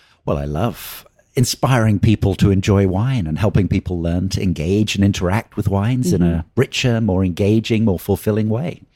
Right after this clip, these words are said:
Speaker 2: Yep. Well, obviously, there's been some big changes, um, w-, Constellation specifically, um, over the years, um, considering the changes that they've made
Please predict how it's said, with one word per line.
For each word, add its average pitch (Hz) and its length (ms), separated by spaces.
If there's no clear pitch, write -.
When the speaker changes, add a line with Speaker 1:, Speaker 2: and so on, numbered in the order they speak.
Speaker 2:
Yep. 190 180
Well, 196 120
obviously, 214 360
there's 190 220
been 175 360
some 165 300
big 170 200
changes, 160 720
um, 160 520
w-, 185 240
Constellation 170 580
specifically, 180 760
um, 170 560
over 220 320
the 190 120
years, 196 720
um, 185 520
considering 214 840
the 202 100
changes 196 320
that 190 120
they've 185 200
made 180 300